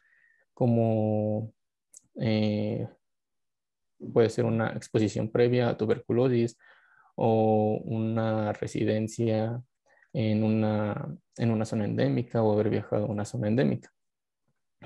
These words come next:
Y bueno, ahora sí ya, como tal, ya pasando directo a, a los estudios que solicitamos, pues vamos a encontrar principalmente lo que es el examen de lo que es el líquido cefalorraquídeo o el líquido cerebroespinal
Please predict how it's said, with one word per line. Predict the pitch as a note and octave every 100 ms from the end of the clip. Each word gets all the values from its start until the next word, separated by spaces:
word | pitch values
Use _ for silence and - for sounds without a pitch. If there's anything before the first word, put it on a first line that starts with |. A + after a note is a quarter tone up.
| - -
Y | C3+
bueno, | G#2+ G#2 A2 _
ahora | C3 A2
sí | A2 B2+
ya, | A#2 A2+ A2+ A#2+ -
como | A#2 A2+
tal, | B2+
ya | C3
pasando | C3 B2+ B2+ A#2+
directo | A#2+ A2 G#2+ - A#2
a, | A2+ - _ - _ _ _ -
a | A2
los | A#2
estudios | A2+ A#2+ A2+ A2
que | -
solicitamos, | - A2+ - - C#3 G#3 - _ _ - -
pues | - B2+
vamos | B2 B2
a | A#2+
encontrar | A2+ A#2 A2 A2
principalmente | A#2+ A#2 - A2 G#2+ G#2+ A#2
lo | A2+
que | A#2+
es | -
el | A2+
examen | A2 - A#2 A2
de | A2
lo | - A2+
que | A2+
es | -
el | G2+
líquido | G#2+ G#2+ - G#2+
cefalorraquídeo | - - A#2 - - - D#3+ A3
o | C3 -
el | G#2+
líquido | - -
cerebroespinal | - - - - - D3 G3+